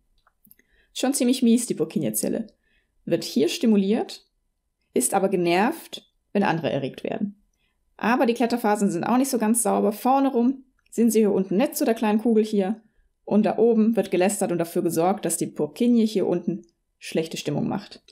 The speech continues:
Aber was sehen wir hier noch einmal? Die einzigen ankommenden Fasern sind Kletter- und Moosfasern.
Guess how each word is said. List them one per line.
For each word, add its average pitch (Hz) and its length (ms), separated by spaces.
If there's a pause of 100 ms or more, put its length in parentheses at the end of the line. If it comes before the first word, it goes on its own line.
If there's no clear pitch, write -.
(220)
Aber 277 220
was 262 200
sehen 220 260
wir 196 200
hier 180 400 (320)
noch 165 380
einmal? 202 500 (600)
Die - 80
einzigen 311 640 (260)
ankommenden 262 760
Fasern 202 720 (380)
sind 208 280
Kletter- 202 440
und 196 300
Moosfasern. 165 840